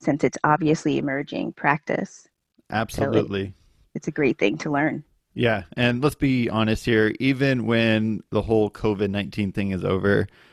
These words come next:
Speaker 2: uh, things are never gonna be back to completely the way they were before. I mean, Zoom is here to stay, Google Meets is here to stay,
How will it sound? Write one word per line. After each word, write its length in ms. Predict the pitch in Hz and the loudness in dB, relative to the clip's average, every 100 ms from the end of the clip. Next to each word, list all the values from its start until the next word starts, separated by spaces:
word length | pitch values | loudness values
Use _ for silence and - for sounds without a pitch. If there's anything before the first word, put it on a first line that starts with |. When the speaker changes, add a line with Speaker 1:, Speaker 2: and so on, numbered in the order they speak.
| _ - | _ -4
Speaker 2:
uh, 200 | 101 - - | -4 -4 0
things 240 | 147 170 143 | 4 6 6
are 80 | |
never 240 | 113 107 113 | 4 4 4
gonna 220 | 104 98 | 2 0
be 160 | 95 92 | 0 0
back 340 | 95 95 - | 2 0 -2
to 260 | - 95 92 | -2 0 0
completely 800 | - 95 - - 98 104 85 92 | -4 -8 -8 -6 -2 -2 0 -2
the 100 | 87 | 0
way 140 | 85 | -2
they 80 | 85 | -2
were 120 | 82 | -2
before. 380 | 82 82 90 87 - - - - | -4 -4 -4 -6 -10 -20 -10 -6
I 40 | |
mean, 340 | 95 92 90 - 110 | -2 -2 -4 -4 -2
Zoom 380 | 107 131 135 | 4 6 6
is 140 | 123 - | 4 2
here 160 | 117 | 0
to 80 | 110 | 0
stay, 380 | - - 98 95 | -2 0 0 2
Google 280 | 107 113 113 | 0 2 2
Meets 280 | 104 101 98 | 0 -2 -6
is 100 | 95 | -4
here 160 | 101 | -2
to 80 | 95 | -2
stay, 480 | - 95 90 90 | -4 -2 0 0